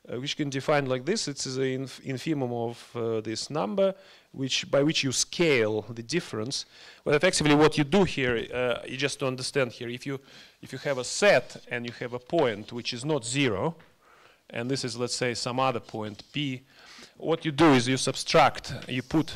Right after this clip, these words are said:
this set to zero and look at P minus Q and scale it by alpha, and then put it back. Yeah, so that's what you're actually doing. You, you're looking at whether you can absorb this point into the set. And it's not the same as absorbing it from the other side.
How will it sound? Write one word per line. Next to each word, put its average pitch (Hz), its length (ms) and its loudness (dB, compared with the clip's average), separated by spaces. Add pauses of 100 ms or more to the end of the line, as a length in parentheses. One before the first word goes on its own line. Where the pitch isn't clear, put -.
this 123 180 -4
set - 380 0
to 123 100 -2
zero 151 680 2
and 123 200 -2
look 147 220 0
at - 180 -6
P 156 140 0
minus 123 460 -2
Q 135 480 -4
and 120 180 -6
scale 147 400 2
it 113 140 -6
by 120 240 0
alpha, 117 440 -6 (440)
and 131 160 2
then 147 160 4
put - 240 -2
it 120 160 -6
back. 113 260 6 (1700)
Yeah, 123 160 -16
so - 160 -20 (100)
that's - 260 -20
what 135 220 0
you're 139 120 10
actually 131 280 2
doing. 123 340 2
You, 117 180 -6 (220)
you're 143 160 -4
looking 156 320 0
at 139 200 -2 (500)
whether 151 240 6
you 147 60 4
can 143 180 2
absorb 139 640 4
this 120 180 -2
point 127 460 -2
into 113 180 -10
the 110 120 -4
set. - 460 0
And 127 140 2
it's 139 160 4
not 180 200 6
the 143 80 0
same 160 340 4
as 123 100 -4
absorbing 127 480 -4
it 117 80 -12
from 117 220 -10
the 120 80 -6
other 113 160 -6
side. - 400 -8